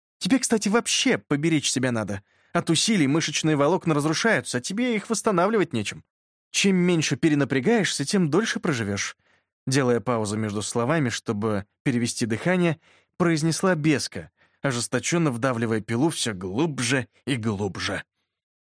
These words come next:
«Ты тоже охолонись, а то перетрудишься, и тебя выкинет из моего сна. У тебя-то, кстати, мышцы восстанавливаются, как у живой»,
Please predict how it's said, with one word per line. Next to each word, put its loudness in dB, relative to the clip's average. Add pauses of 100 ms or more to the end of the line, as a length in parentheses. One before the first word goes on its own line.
«Ты 4
тоже 4
охолонись, 2
а 4
то 4
перетрудишься, 2
и 4
тебя 2
выкинет 2
из 0
моего 4
сна. 0 (160)
У 4
тебя-то, 2
кстати, 2
мышцы 4
восстанавливаются, 2
как 0
у 4
живой», 2